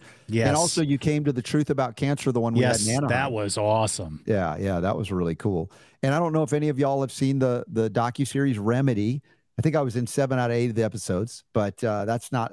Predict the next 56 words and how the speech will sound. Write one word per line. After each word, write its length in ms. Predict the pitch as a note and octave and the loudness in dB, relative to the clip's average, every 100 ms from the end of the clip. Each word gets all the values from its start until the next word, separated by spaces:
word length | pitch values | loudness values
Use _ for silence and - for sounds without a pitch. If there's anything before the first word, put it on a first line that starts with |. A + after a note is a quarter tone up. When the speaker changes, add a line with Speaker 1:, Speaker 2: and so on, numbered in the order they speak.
| G2 | -4
Speaker 2:
here 220 | - C3+ | 0 2
nor 240 | C3+ C#3 C3 | 2 0 0
there. 280 | A2 G#2 C#3 | 0 0 -2
It's 140 | G#2 | -2
just, 220 | A#2+ - | -4 -2
it 40 | A#2 | -2
was 200 | G#2+ G#2 | -2 0
really 260 | C3 B2+ | 0 0
cool. 160 | G#2+ - | -2 0
Speaker 1:
So 140 | B2+ | 2
I 80 | B2+ | 4
would 160 | C#3 B2 | 2 2
watch 260 | B2 A#2 | 0 0
all 180 | B2+ A2+ | 0 2
but 200 | A2 A2 | 0 -2
one. 200 | G#2+ A#2+ | 0 2
Speaker 2:
Just 180 | D3 - | 0 -2
wa-, 220 | C3 C#3 C3+ | -2 -2 -2
yeah, 140 | A2+ | 0
don't 180 | C3 C#3 | 0 0
watch 220 | C3+ - | -2 0
the 80 | A#2+ | 0
last 280 | G#2+ G2+ G2 | 0 -4 -4
one. 160 | G2+ C#3 | -2 2
No, 180 | E3 D#3+ | 2 2
just 240 | D#3+ E3+ | 0 0
kidding. 280 | G3 F#3 A#2 | 0 0 0
It's 100 | G#2+ | 0
all 180 | E3+ E3 | -2 0
good. 240 | A#2+ E2 | -2 -4
It's 120 | - - | -6 -2
all 140 | C#3 | 0
good. 220 | B2+ F#2 - - - - | 0 -2 -4 -14 -14 -2
Um, 280 | A#2+ A#2 A2 | 0 0 0
they're 160 | C#3 | 0
gonna 200 | C#3 E3+ | 0 -2
do 200 | C#3 C#3+ | 2 2
the 80 | B2 | 2
replay 440 | G#2+ B2 - D3 C#3 | 0 -2 0 -2 0
weekend 680 | B2+ B2+ - A2 G#2+ G#2 | 0 0 0 -2 -2 -6
this 380 | - G2+ C#3 - | -6 0 0 2
weekend. 520 | A2+ G#2+ - F#2 - | 0 0 -2 -4 -6
So 120 | - G#2 | -2 0
we 120 | G2 | 2
have 180 | A#2 C3 | 2 0
a 40 | |
link. 500 | B2 C3 D#3 D3+ - _ _ | 0 0 0 -2 -10 _ _
If 120 | - G2+ | -2 0
you 100 | F#2 | 2
haven't 300 | G#2+ C3 B2 | 0 -2 -2
watched 340 | B2 B2+ - | -2 -2 -2
any 220 | D#3 D3+ | 2 2
of 140 | G#2+ F#2+ | 2 0
them, 120 | G2+ | -2
it's 160 | A#2 | -4
free. 540 | - - D#3+ C#3+ B2 | -8 0 2 2 0